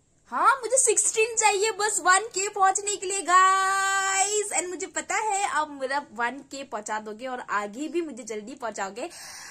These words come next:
I know, guys, मैं बहुत ही ज्यादा, मतलब, उम, क्या बोलते हैं उसको, अये, अये, आ, खुजली को यार,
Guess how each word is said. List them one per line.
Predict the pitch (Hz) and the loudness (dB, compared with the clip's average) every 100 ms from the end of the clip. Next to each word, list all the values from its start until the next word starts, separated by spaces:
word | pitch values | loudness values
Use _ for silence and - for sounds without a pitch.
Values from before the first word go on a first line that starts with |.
| - - - - | -18 -20 -8 -4
I | 359 | -2
know, | 392 415 | -2 4
guys, | 311 381 330 | 4 4 -2
मैं | 330 247 | -4 -4
बहुत | 240 240 254 | -4 -2 -2
ही | 330 | -4
ज्यादा, | 269 254 247 277 262 - | -2 -2 0 -2 -2 -8
मतलब, | 233 220 262 247 _ _ | -10 -8 -8 -10 _ _
उम, | 247 240 233 | -14 -14 -14
क्या | 233 277 | -12 -10
बोलते | 254 233 | -10 -10
हैं | 254 | -10
उसको, | - 294 339 - - - - | -10 -10 -16 -16 -16 -18 -20
अये, | 294 | -14
अये, | 311 320 | -12 -12
आ, | 320 311 | -14 -14
खुजली | 294 262 262 | -16 -20 -16
को | 294 277 | -16 -12
यार, | 226 208 - | -10 -10 -10